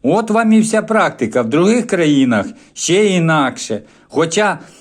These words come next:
е, ті голуби миколаївські, які в Росії, вони точно від миколаївських голубів від України. Але ж, м, е, є, е, безкружні голуби і в Венгрії,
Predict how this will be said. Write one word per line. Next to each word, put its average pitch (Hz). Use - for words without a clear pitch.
е, 135
ті 175
голуби 170
миколаївські, 156
які 143
в 135
Росії, 143
вони 120
точно 175
від 117
миколаївських 127
голубів 107
від 120
України. 95
Але 135
ж, 147
м, 117
е, 110
є, 120
е, 127
безкружні 131
голуби 117
і 175
в 214
Венгрії, 135